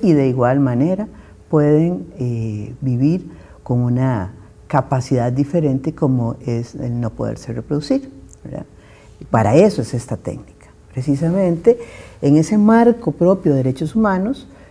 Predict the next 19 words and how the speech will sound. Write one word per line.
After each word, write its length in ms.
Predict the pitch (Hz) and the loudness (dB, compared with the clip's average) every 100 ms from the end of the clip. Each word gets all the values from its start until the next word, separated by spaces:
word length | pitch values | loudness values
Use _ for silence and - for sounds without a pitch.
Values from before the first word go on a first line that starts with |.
| - | -8
recordar 460 | - 135 131 120 127 | -6 -2 0 0 0
que 120 | 220 | 2
no 160 | 185 165 | 4 4
es 80 | 165 | 4
solamente 600 | 185 220 196 151 156 175 | 4 6 6 4 2 0
la 140 | 165 | 0
Convención 420 | 143 117 117 123 | 0 -2 -2 -2
Americana, 580 | 127 123 156 370 294 101 | -2 -2 -2 -2 -2 -4
¿verdad? 220 | - 85 | -8 -8
O 40 | 196 | -4
sea, 220 | 151 127 - - - - - | -2 -2 -6 -20 -20 -12 -6
la, 280 | 107 104 - - | -4 -4 -6 -6
la, 380 | 120 113 110 - | -4 -2 -4 -8
la 960 | 185 131 117 110 107 101 98 107 107 107 - - - | -10 -6 -4 -4 -6 -6 -8 -10 -10 -14 -20 -20 -2
Corte 680 | - 202 190 185 - 233 254 - - - - - - - | 6 6 6 0 2 2 0 -14 -20 -20 -20 -20 -20 -10
nos 280 | 160 143 139 | -4 -4 0
ha 100 | 165 | 4
dicho, 440 | 180 180 131 - 170 - - | 6 4 2 -6 -12 -14 -12
¿verdad? 360 | - - 156 | -12 -10 -10